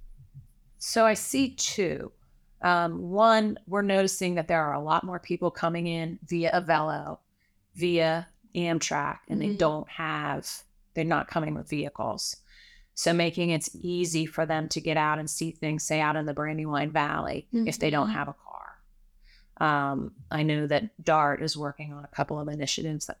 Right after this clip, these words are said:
Speaker 1: that could help. Um, and then the other one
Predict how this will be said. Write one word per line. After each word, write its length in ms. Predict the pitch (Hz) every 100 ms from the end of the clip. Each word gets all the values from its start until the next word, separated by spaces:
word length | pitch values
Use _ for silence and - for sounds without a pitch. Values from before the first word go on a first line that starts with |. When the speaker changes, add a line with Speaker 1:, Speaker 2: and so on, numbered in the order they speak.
| -
Speaker 1:
that 160 | 147
could 140 | - 151
help. 360 | - 139 - _ _ _ - - -
Um, 500 | 151 143 143 139 135 _ _ _ -
and 160 | 165
then 100 | 165 165
the 120 | 175
other 240 | 208 214
one 400 | 202 185 180 180